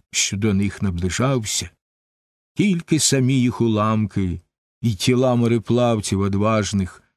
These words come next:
хвиля та вихри вогнисті по морю бурхливому носять. Тільки один ті скелі минув корабель мореплавний,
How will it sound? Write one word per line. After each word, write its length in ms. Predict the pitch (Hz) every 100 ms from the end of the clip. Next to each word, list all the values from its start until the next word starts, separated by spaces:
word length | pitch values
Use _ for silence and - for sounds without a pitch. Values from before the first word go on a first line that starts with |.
| _ _
хвиля 480 | - 120 131 139 123
та 140 | 131
вихри 460 | 127 143 127 - 113
вогнисті 720 | 120 107 113 131 123 - 117
по 140 | 110
морю 360 | 113 127 123 117
бурхливому 800 | 104 117 - 117 135 110 101 101
носять. 640 | 120 151 127 - 80 - _ _ _ _ _ _ _ -
Тільки 520 | 175 220 190 - 190
один 580 | 185 175 143 180 160 143
ті 180 | 117 135
скелі 560 | - - - 139 143 131
минув 460 | 120 120 139 139
корабель 560 | - 117 117 127 170 156
мореплавний, 960 | 147 139 127 117 143 156 143 147 127